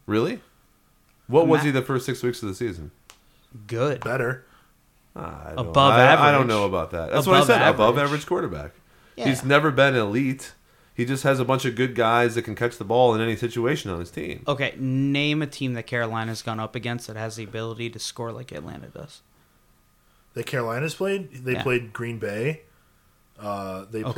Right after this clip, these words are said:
Speaker 3: played
Speaker 2: without, without their top receiver.
Speaker 1: Well, he's looking at the schedule.
Speaker 3: Seattle <laughs> has a really good offense. But, yeah, there's not too many,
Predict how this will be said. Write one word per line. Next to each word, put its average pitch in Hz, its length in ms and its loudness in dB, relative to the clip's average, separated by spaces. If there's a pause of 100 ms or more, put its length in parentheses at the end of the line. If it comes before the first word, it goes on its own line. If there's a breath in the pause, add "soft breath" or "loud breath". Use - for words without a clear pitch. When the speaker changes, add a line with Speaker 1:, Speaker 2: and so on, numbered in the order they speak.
(120)
Speaker 3:
played 107 100 -2
Speaker 2:
without, 123 560 0 (640)
without 127 340 -2
their 123 100 -6
top 117 260 -4
receiver. 120 460 -10 (960)
Speaker 1:
Well, 131 180 6
he's 139 160 0
looking 123 140 0
at 90 80 -2
the 80 60 -12
schedule. 73 480 -6 (120)
Speaker 3:
Seattle 135 720 0 (160)
<laughs> - 140 -20
has 131 280 0
a 123 60 -6
really 139 200 -4
good 131 120 -2
offense. 123 480 -4 (240 loud breath)
But, 156 160 2
yeah, 208 120 6
there's 147 240 -2
not 202 180 4
too 202 140 -4
many, 156 400 2